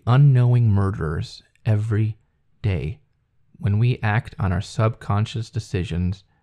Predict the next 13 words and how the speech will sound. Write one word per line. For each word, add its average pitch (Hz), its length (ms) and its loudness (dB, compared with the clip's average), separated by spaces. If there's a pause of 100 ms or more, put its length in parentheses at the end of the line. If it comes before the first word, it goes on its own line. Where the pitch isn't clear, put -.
to - 100 -12
put - 240 -4
stumbling 110 520 -2
blocks 90 380 -4
before 92 480 -4
brothers 101 460 0
and 104 140 0
sisters 87 480 -8
for - 160 -10
the - 80 -8
sake - 380 -8
of - 300 -10
personal 98 580 -2